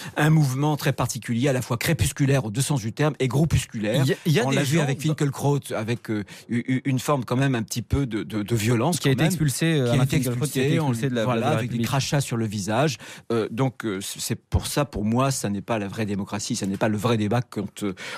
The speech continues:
Speaker 1: on chasse ceux qui ne pensent pas comme vous.
Speaker 2: Crépusculaire, groupusculaire, n'empêche qu'il y a des gens dans votre camp, pas plus tard que, qu'hier, ici, à votre place, Nathalie Kosciusko-Morizet, par exemple, qui estiment qu'il, il faut écouter quand même ce qui se passe place de la République et ailleurs.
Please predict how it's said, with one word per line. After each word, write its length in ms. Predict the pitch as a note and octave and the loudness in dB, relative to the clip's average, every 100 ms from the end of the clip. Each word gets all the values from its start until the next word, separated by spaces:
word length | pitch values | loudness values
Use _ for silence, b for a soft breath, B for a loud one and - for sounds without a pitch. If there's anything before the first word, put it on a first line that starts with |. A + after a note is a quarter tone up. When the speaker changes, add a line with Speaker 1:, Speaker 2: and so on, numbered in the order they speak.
| B | B
Speaker 1:
on 80 | A#2 | 0
chasse 340 | - D#3 C#3+ | 2 2 2
ceux 180 | - C#3+ | 2 -2
qui 140 | C#3 A#2+ | 0 -2
ne 60 | |
pensent 180 | A#2 G2+ | -2 -2
pas 140 | C3 | -2
comme 220 | - A2 G#2 | 0 0 2
vous. 200 | A#2 A2+ | 0 0
Speaker 2:
Crépusculaire, 800 | - E3+ E3+ - - - C#3+ C3+ | 0 0 2 0 0 2 4 4
groupusculaire, 800 | G#2+ C3+ D3 C#3 - B2 C#3+ G3+ | 2 -4 -4 -8 -2 0 2 0
n'empêche 220 | D3+ D3+ - | -2 -4 -2
qu'il 120 | A#2 | -2
y 20 | |
a 40 | |
des 80 | A2+ | 0
gens 220 | G#2 D3 | 2 2
dans 140 | A#2 G#2+ | 2 0
votre 260 | C#3+ - | 0 -4
camp, 180 | A#2 F3+ | -8 -6
pas 140 | A3+ C#3+ | -6 -8
plus 140 | C3+ | -4
tard 280 | C#3+ B2+ - | -4 -4 -6
que, 480 | - A2 G#2 G2 F#2+ | -4 -2 0 -2 -4
qu'hier, 520 | - B2+ B2 B2 G2+ - - | -4 0 2 2 0 -4 -10
ici, 440 | C#3 - D3 C3+ | -8 -4 -4 -2
à 80 | B2 | -2
votre 240 | B2 - A#2 | -2 -2 -2
place, 260 | C3+ D#3+ | 0 0
Nathalie 300 | B2 A#2+ A#2 | 0 0 0
Kosciusko-Morizet, 680 | A#2+ B2 A2+ A2+ A2 G2 D3+ | -2 -4 -6 -4 -4 -4 -4
par 120 | B2 | -4
exemple, 220 | A2+ F3 | -2 -4
qui 100 | D3+ | -4
estiment 240 | C3+ G3+ F3+ | -4 -4 -4
qu'il, 260 | D3 C3+ B2+ - | -2 -2 -4 -8
il 140 | C#3+ C#3+ | -8 -4
faut 160 | C#4 | -2
écouter 420 | C4 - C4 D4+ | -4 -4 -2 -2
quand 120 | C4+ E3+ | 0 0
même 200 | C#3+ C3 | 0 -2
ce 80 | |
qui 120 | - B2 | -4 -6
se 100 | - | -2
passe 320 | E3 F3+ - B B B B - | -2 -2 -6 B B B B -4
place 200 | D3 C#3+ | -2 0
de 80 | |
la 100 | D3 | 0
République 400 | B2+ B2+ B2+ F#3 | -2 -2 -4 -2
et 80 | C3+ | 0
ailleurs. 340 | A#2+ G#2 G2+ | 0 0 -2